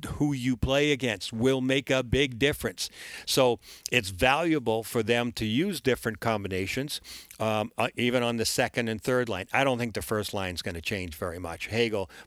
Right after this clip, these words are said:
Point, and Cooch are pretty darn good. I don't think you're gonna mess with that.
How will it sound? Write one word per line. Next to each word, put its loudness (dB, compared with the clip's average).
Point, -2
and -14
Cooch -2
are -2
pretty 0
darn -2
good. -4
I 0
don't 0
think -2
you're 0
gonna -2
mess 2
with -4
that. -2